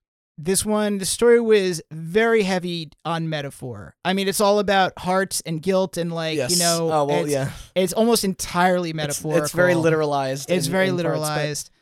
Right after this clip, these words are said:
Speaker 1: Uh, and so I love
Speaker 2: But
Speaker 1: the,
Speaker 2: this one is
Speaker 1: uh,
Speaker 2: enjoyable. Uh, man, we really had a good cadence to how the order.
Speaker 1: We
Speaker 2: Like,
Speaker 1: did.
Speaker 2: I'd almost recommend, if, if anyone
Speaker 1: Yeah.
Speaker 2: listening, that this should be the order you play them
Speaker 1: Yeah.
Speaker 2: in.
Speaker 1: And so,
Speaker 2: <laughs>
Speaker 1: uh, let's see. There is a, your father-in-law shows up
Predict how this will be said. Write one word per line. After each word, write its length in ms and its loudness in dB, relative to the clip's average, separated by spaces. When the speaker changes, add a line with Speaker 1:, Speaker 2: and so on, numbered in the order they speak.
Speaker 1:
Uh, 560 -2
and 160 -4
so 200 -2
I 100 0
love 300 -2
Speaker 2:
But 100 4
Speaker 1:
the, 60 6
Speaker 2:
this 100 4
one 80 2
is 100 2
Speaker 1:
uh, 20 -2
Speaker 2:
enjoyable. 320 2
Uh, 100 -2
man, 180 4
we 100 2
really 200 2
had 100 6
a 40 0
good 260 -2
cadence 520 -2
to 220 -4
how 240 -4
the 160 -6
order. 640 -2
Speaker 1:
We 100 0
Speaker 2:
Like, 200 2
Speaker 1:
did. 20 2
Speaker 2:
I'd 120 4
almost 280 4
recommend, 800 2
if, 120 -10
if 180 -6
anyone 260 2
Speaker 1:
Yeah. 40 -2
Speaker 2:
listening, 280 -4
that 160 -10
this 120 -4
should 260 -8
be 120 -12
the 100 -14
order 240 -10
you 80 -12
play 100 -6
them 80 0
Speaker 1:
Yeah. 280 -2
Speaker 2:
in. 80 -10
Speaker 1:
And 180 -4
so, 600 2
Speaker 2:
<laughs> 140 -20
Speaker 1:
uh, 680 -6
let's 120 -8
see. 140 -6
There 160 0
is 160 0
a, 260 2
your 220 -4
father-in-law 920 -2
shows 280 -4
up 260 -4